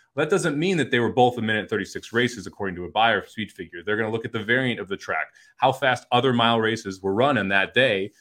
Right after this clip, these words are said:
to figure out, okay, is a minute thirty-six fast or is it slow? And when you take all of that into account, it's gonna come up with a, a number. It spits it out based off of that formula of what the buyer speed figure is. So you'll have situations where,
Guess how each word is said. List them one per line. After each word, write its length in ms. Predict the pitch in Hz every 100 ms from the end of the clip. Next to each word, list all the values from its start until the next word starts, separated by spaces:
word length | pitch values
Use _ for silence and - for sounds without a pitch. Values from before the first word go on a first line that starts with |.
| _
to 100 | 120
figure 300 | - 135 123
out, 180 | 110 110
okay, 180 | 127 113
is 80 | 95
a 60 |
minute 180 | 107 110
thirty-six 400 | 113 107 107 -
fast 380 | - 101 165 -
or 40 |
is 80 | 143
it 100 | 165
slow? 420 | - 208 190 - _ _ _
And 80 | 120
when 100 | 120
you 80 | 117
take 240 | 160 151
all 180 | 107 139
of 60 | 127
that 120 | 107
into 200 | 101 104
account, 360 | - 123 107
it's 80 | -
gonna 160 | 120 104
come 140 | 117
up 160 | 120 113
with 100 | 101
a, 140 | 101
a 60 | 107
number. 340 | 110 123 107
It 80 | 92
spits 320 | - 127 -
it 60 | 110
out 200 | 110 98
based 240 | 101 95
off 160 | 101 92
of 60 |
that 200 | 92 90
formula 340 | - 175 147 123
of 160 | 104
what 160 | 110 -
the 60 | 80
buyer 300 | 98 101 85
speed 320 | - 123 -
figure 300 | 95 90 85
is. 140 | 82 -
So 260 | 123 113 - - _ -
you'll 100 | 170
have 120 | 202
situations 680 | 220 - 143 180 202 110 95
where, 380 | 110 104 98